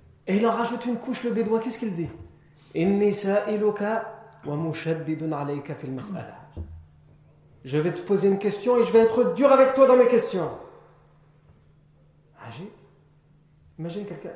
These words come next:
Déjà, toi, on va dire, allez, la première étape, tu vas savoir, tu vas être patient. <coughs> Tu vas lui dire, c'est moi, Sidi, ma'alish, t'as pas eu de comportement, ma'alish, c'est moi. Et ensuite, il dit, écoute,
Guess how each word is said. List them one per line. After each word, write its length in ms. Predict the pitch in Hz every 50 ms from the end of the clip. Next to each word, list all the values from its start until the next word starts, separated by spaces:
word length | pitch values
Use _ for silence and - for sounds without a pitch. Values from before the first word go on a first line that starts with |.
| -
Déjà, 240 | 170 208 226 240 254
toi, 440 | 247 247 269 254 247 - - - - 202
on 100 | 202 196
va 160 | 202 208 196
dire, 180 | 208 233 220
allez, 240 | 196 185 202 202 202
la 100 | 190 185
première 260 | 185 - 196 185 180
étape, 240 | 190 185 - 208 -
tu 100 | - 175
vas 100 | 170 175
savoir, 300 | - - - 151 143 -
tu 80 | - 156
vas 120 | 151 165
être 180 | 156 - - -
patient. 320 | - 147 - - - - - - - - _ _ _ _ _ _ _ - -
<coughs> 40 | - - - - - - - - - - - _ - - - - 160 123 95 87 - _ _ _ _ _ _ _ _ _ _ _ - - _ _ _ _ _ _
Tu 100 | - 175
vas 80 | 196 214
lui 140 | 214 220
dire, 180 | 190 220 226 -
c'est 140 | - 214 208
moi, 340 | 208 208 202 185 165 156 -
Sidi, 240 | - 151 135 135
ma'alish, 460 | 139 147 147 147 147 151 139 - - -
t'as 80 | 147 -
pas 100 | - 160
eu 60 | 160
de 60 | -
comportement, 500 | - 160 - 165 165 - 170 160 175 170
ma'alish, 540 | 165 156 160 156 160 160 151 156 160 165 147
c'est 140 | - - 156
moi. 280 | 156 151 135 113 - - - - - - -
Et 100 | 214 233
ensuite, 280 | 226 233 240 262 - -
il 80 | 226 190
dit, 100 | 196 226
écoute, 320 | 226 - 262 254 - -